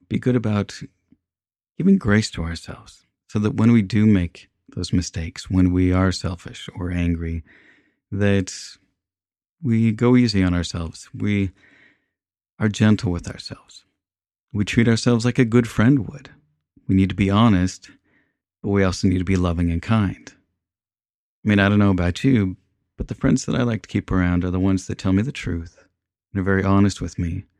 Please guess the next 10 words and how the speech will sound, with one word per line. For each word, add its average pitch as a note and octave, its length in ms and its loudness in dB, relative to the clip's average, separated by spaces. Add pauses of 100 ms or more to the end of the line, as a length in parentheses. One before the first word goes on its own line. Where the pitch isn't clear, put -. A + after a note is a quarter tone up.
(680)
but G2+ 80 -14
they're G2+ 140 0
also G2+ 180 -4
very F#2 240 -2
loving F2+ 320 0
and E2+ 100 0
kind G#2 300 0
with F2+ 160 -6
me, F2 240 -4
and F2+ 460 -2